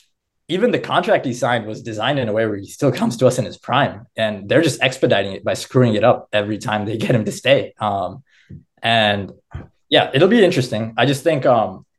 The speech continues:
you know, if he wins the World Cup, I don't think Perez is <laughs> not getting him at some point. Like, this is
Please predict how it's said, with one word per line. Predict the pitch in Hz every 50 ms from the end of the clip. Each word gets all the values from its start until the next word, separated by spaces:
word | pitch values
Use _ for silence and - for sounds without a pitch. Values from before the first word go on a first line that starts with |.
| _ _ _ _ _ _ _ _
you | 120 123
know, | 131 123
if | 113 -
he | - 156
wins | 170 202 175
the | 180 156
World | 113 123 135 131 -
Cup, | - 147 131 - - _ _ _
I | - 110 123
don't | 156 180 180
think | 196 160 -
Perez | - 120 127 139 135 123 107
is | 110 104 101 95 - - -
<laughs> |
not | 175 131 - - 107 113 113 113 110
getting | 117 113 117 107
him | 107 107 - 131
at | - - - -
some | - 120 107 -
point. | 135 120 95 101 - _
Like, | - 110 120 117 - - - 113
this | 131 135 135
is | 175 160 127 117 -